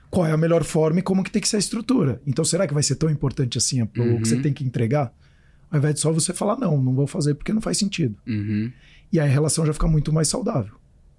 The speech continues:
Speaker 2: E se ele, por ele, já tivesse fundamentado também... Talvez no próprio exercício de fundamentação ele ia perceber, "É, não faz o menor sentido."
Speaker 1: E às vezes dentro de uma, de uma conversa, de uma negociação, você usa o espelhamento. Então a pessoa fala, ah,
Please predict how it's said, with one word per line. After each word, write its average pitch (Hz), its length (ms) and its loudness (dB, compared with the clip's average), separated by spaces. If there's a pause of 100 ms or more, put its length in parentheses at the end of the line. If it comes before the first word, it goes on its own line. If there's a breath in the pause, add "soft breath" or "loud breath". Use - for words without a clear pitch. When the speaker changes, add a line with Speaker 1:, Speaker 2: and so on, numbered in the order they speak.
(680)
Speaker 2:
E 117 80 -10
se 156 320 -4
ele, 160 260 0
por 160 340 0
ele, 147 260 2
já 143 120 -2
tivesse 120 640 -4
fundamentado 113 800 -2
também... 104 560 -4 (260)
Talvez 143 300 0
no 156 120 0
próprio 180 320 -2
exercício 214 380 -2
de 165 60 -8
fundamentação 131 640 -2
ele 156 80 0
ia 156 40 -2
perceber, 127 440 -4
"É, 90 140 -4
não 90 120 -8
faz 95 240 -4
o 98 40 -2
menor 98 280 0
sentido." 107 320 -2
Speaker 1:
E 180 40 4
às 156 140 2
vezes 160 160 2
dentro 165 280 0
de 151 60 2
uma, 156 200 2
de 135 100 0
uma 147 160 2
conversa, 156 540 0
de 143 60 2
uma 143 120 6
negociação, 143 460 2
você 160 140 0
usa 165 120 0
o - 20 2
espelhamento. 185 840 0
Então 131 180 -2
a - 20 -2
pessoa 143 240 -2
fala, 180 400 2
ah, 87 40 -8